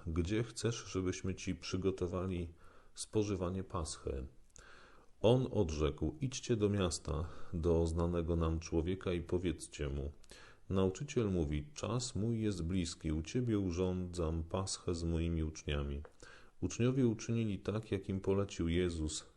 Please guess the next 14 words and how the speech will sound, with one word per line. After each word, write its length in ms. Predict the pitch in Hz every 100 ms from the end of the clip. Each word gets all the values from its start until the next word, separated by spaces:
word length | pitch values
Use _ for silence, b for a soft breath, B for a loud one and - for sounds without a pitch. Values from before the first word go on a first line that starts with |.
| - -
i 120 | 123
przygotowali 840 | 123 - 87 85 80 80 98 90
Paschę. 640 | 80 80 76 - - 67 69 - - B B B B B B
Z 80 | 98
nastaniem 540 | 98 95 120 120 113 90
wieczoru 520 | 92 - 110 113 92
zajął 300 | 85 87 85
miejsce 440 | 85 87 - 85
u 100 | 80
stołu 540 | 80 - 85 85 87 95 B -
razem 420 | 85 82 82 82
z 60 | 78
dwunastu 520 | 82 85 85 - 82
uczniami. 580 | 82 - 92 78 71